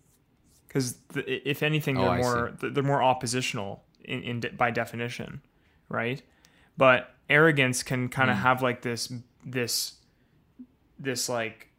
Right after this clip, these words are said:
Speaker 1: well, I, like the quote says, a camouflaging effect over what you're insecure about. So arrogance can be a short-term solution for acute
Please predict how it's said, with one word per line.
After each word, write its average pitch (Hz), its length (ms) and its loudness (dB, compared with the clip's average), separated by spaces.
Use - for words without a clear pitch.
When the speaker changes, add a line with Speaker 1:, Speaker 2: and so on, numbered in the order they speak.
Speaker 1:
well, 113 320 -4
I, - 120 -12
like 120 200 -8
the 120 80 -14
quote 190 260 2
says, 127 360 -2
a - 40 -8
camouflaging 120 760 -2
effect 110 500 -8
over 127 280 -4
what 120 240 -4
you're 113 120 -8
insecure 180 360 -2
about. 120 260 -4
So 131 340 0
arrogance 151 720 2
can 139 280 0
be 131 320 2
a 123 100 -4
short-term 127 480 -4
solution 127 580 -4
for 117 640 -6
acute 135 600 -2